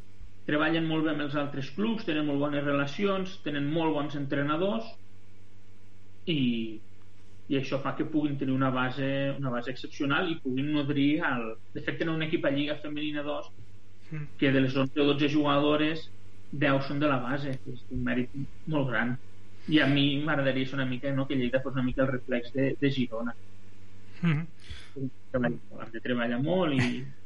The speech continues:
Speaker 2: <laughs> Això t'anava a dir, això és,
Speaker 1: Sí, sí.
Speaker 2: això és molt treball i molta, molta dedicació també, que també costa, suposo, amb el tema de, d'entrenadors, trobar entrenadors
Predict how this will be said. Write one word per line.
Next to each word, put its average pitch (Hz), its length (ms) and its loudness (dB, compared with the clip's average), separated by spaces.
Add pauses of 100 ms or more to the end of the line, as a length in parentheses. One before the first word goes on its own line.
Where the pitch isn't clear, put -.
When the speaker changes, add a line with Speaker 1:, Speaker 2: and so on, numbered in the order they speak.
(160)
Speaker 2:
<laughs> - 400 -6
Això 147 160 -4
t'anava 135 240 -2
a 123 60 -6
dir, 156 100 -2
això 143 180 -4
és, 135 80 -6
Speaker 1:
Sí, 135 80 -4
sí. 120 120 -6
Speaker 2:
això 147 360 -6
és 135 140 -6
molt 147 320 -4
treball 156 380 -2
i 165 80 -2
molta, 143 360 -6 (880)
molta 156 220 -2
dedicació 160 400 0
també, 170 300 -2
que 165 80 -2
també 156 240 -2
costa, 175 280 -4
suposo, 160 420 -2
amb 151 340 -2
el 139 100 -4
tema 156 260 -2
de, 143 320 -2
d'entrenadors, 143 800 -4
trobar 139 240 -4
entrenadors 151 540 -2